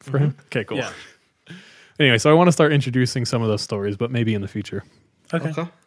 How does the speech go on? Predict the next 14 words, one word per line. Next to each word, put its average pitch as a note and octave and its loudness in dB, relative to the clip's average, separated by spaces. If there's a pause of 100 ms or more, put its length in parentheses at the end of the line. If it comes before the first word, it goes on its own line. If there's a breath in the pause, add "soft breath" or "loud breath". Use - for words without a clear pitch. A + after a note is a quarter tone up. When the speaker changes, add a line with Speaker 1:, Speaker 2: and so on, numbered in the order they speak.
(380)
Speaker 2:
I C#3+ -6
see C#3+ -8
you. C#3 -8 (300)
Speaker 1:
One E3 2
describing D3+ 2
way C3+ 2
of, C3 -2 (220)
or B2 -2
one D#3 0
way D3 6
of C3 2
describing B2 0
Mitch A#2 -6
is A2 -4